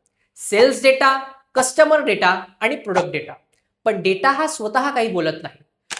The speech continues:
मग डेटा अॅनालिस्ट हा डेटा क्लीन करतो, त्याला ॲनालिसिस करतो आणि त्यामधून मिनिंगफुल इन्साइट काढण्याचं काम करतो. डिसिजन म्हणजे केस नाही, तर डिसिजन म्हणजे डेटाबेस. रिअल लाईफ एक्झाम्पल द्यायचं झालं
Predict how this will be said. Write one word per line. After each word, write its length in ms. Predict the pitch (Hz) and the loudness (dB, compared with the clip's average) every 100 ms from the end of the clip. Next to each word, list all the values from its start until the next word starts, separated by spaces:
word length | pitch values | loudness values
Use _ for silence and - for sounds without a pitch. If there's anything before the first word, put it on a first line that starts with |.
| - | -6
मग 140 | 185 151 | -6 -2
डेटा 300 | 175 175 285 | -2 2 2
अॅनालिस्ट 420 | 240 175 208 - | 2 0 -2 -6
हा 100 | 226 | -4
डेटा 260 | 185 175 226 | -4 -2 -4
क्लीन 400 | 226 180 175 151 | -4 -2 -2 -4
करतो, 400 | 139 - - _ _ _ _ - | -10 -16 -20 _ _ _ _ 2
त्याला 160 | 214 | 2
ॲनालिसिस 580 | 220 180 220 277 302 - | 4 4 2 2 -2 -4
करतो 520 | 226 185 170 160 156 _ | -2 -2 -2 -8 -8 _
आणि 140 | 196 226 | -4 0
त्यामधून 500 | 240 - 240 214 269 180 | 2 0 -2 -6 -8 -4
मिनिंगफुल 440 | 202 254 - 277 - | -4 -4 -6 -8 -6
इन्साइट 400 | 214 208 220 214 | -8 -4 -4 -2
काढण्याचं 340 | 185 165 156 | -6 -6 -10
काम 200 | 160 139 | -10 -12
करतो. 360 | 135 127 _ - _ _ _ 156 | -12 -20 _ -20 _ _ _ -4
डिसिजन 540 | 240 - 339 349 381 | -2 2 2 4 4
म्हणजे 340 | 370 349 349 | 4 2 2
केस 320 | 359 349 370 - | 0 0 -2 2
नाही, 200 | 370 202 - _ _ _ | 0 0 -6 _ _ _
तर 100 | 285 | -2
डिसिजन 580 | 226 196 208 294 311 330 | 0 -2 -2 0 2 2
म्हणजे 340 | 294 277 262 294 | 0 -4 -4 -6
डेटाबेस. 640 | 180 208 202 226 - - - - - _ _ _ _ _ _ - | 0 0 4 2 0 -8 -12 -14 -20 _ _ _ _ _ _ -8
रिअल 240 | 226 349 | 4 6
लाईफ 160 | 370 370 | 6 4
एक्झाम्पल 500 | 330 269 311 302 311 | 2 0 0 4 4
द्यायचं 240 | 285 277 | 4 0
झालं 340 | 294 285 185 | 0 2 2